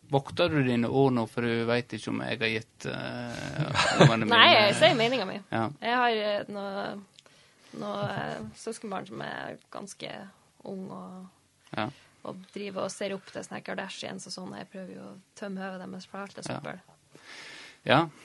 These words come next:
Speaker 1: Nei, jeg er jo enig. Dette er jo, eh, jeg jobber jo i en sektor, eh, der det, det er ikke vanlig med mobil blant barnehageunger. Det er ikke det. Men, eh, men, eh,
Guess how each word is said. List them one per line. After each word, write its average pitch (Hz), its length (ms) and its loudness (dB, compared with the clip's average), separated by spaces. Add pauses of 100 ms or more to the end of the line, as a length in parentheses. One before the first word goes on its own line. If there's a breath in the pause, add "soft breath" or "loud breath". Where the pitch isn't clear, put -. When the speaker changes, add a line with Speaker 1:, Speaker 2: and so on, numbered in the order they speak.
(100)
Speaker 1:
Nei, 196 260 4
jeg 147 160 10
er 131 320 8
jo 165 80 2
enig. 170 400 2
Dette 147 240 2
er 139 200 8
jo, 127 320 8
eh, 120 580 6
jeg 147 100 4
jobber 135 220 4
jo 147 40 4
i 139 40 4
en 131 40 4
sektor, 120 680 -2
eh, - 560 -4
der 58 300 -2
det, 123 340 -12
det 120 100 0
er 117 60 2
ikke 123 180 -4
vanlig 120 180 2
med 123 140 2
mobil 123 640 0
blant 120 200 -2 (160)
barnehageunger. 117 680 -2
Det 120 120 2
er 117 60 -2
ikke 120 180 -6
det. 117 100 -4 (120)
Men, 120 380 2
eh, 113 840 -2 (840 loud breath)
men, 127 360 2
eh, - 440 -4